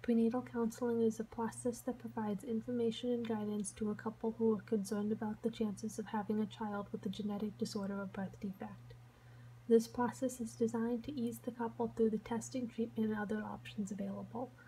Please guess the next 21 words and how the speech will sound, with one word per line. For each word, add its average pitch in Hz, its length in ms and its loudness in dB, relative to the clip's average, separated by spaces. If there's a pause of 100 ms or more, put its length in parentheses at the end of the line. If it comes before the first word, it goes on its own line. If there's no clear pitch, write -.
(340)
The 214 80 4
genetic 220 500 4
counselor 233 400 0
helps 247 280 -2
the 247 120 -2
couple 233 380 0
to 226 200 0
understand 220 520 4
the 214 40 4
technical 226 520 -2
and 220 140 6
scientific 220 680 2
information. 208 640 0
The 220 80 2
counselor 214 580 0
also 240 360 0
helps 226 260 -4
the 240 120 0
couple 214 380 -4
with 202 160 -4
their 214 160 0